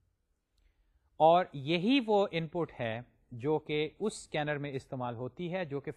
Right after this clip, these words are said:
for example جو گنو کمپائلر ہے وہ استعمال کرتا ہے، یعنی کہ اس کا اسکینر۔ تو یہاں سے اب آپ کو اس ٹول کی پاور کا بھی اندازہ ہو گیا، دوسرا اس کی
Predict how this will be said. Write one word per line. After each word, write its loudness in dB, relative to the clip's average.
for -4
example -8
جو -6
گنو -6
کمپائلر -6
ہے -4
وہ 4
استعمال -4
کرتا -8
ہے، -4
یعنی -4
کہ -10
اس -10
کا -8
اسکینر۔ -10
تو 4
یہاں 4
سے 2
اب 2
آپ 6
کو -4
اس -8
ٹول -4
کی -8
پاور 2
کا 0
بھی -4
اندازہ 0
ہو -2
گیا، -4
دوسرا 0
اس -4
کی -8